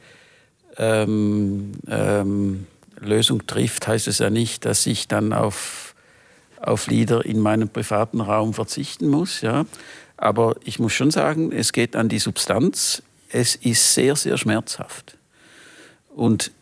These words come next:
ich wünschte mir einfach, dass, dass man nicht zweifelt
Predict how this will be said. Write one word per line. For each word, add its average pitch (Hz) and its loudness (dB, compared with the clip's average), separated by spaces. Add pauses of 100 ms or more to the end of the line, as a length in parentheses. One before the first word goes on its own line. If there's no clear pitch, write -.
(640)
ich 127 2
wünschte 156 4
mir 151 4
einfach, 135 0
dass, - -2 (960)
dass 127 0
man 131 4
nicht - 2 (300)
zweifelt 143 2